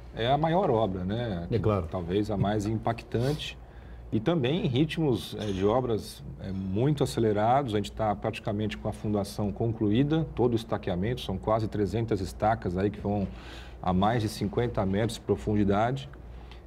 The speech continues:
Speaker 1: Já estamos com toda a linha de pilares, é, da me-, primeira metade do edifício, que é onde vai ter o salão de convenção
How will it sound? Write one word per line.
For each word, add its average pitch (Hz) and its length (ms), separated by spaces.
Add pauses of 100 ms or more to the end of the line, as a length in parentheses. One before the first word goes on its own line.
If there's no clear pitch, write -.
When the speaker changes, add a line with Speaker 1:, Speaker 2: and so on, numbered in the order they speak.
Speaker 1:
Já 101 140
estamos 113 280
com - 60
toda 139 240
a 139 40
linha 127 220
de 113 60
pilares, 107 880
é, 95 260
da 90 180
me-, 104 120
primeira 117 380
metade 113 560
do 95 100
edifício, 101 600
que - 80
é - 20
onde 98 160
vai 98 140
ter 104 240
o 95 120
salão 104 440
de 92 100
convenção 98 720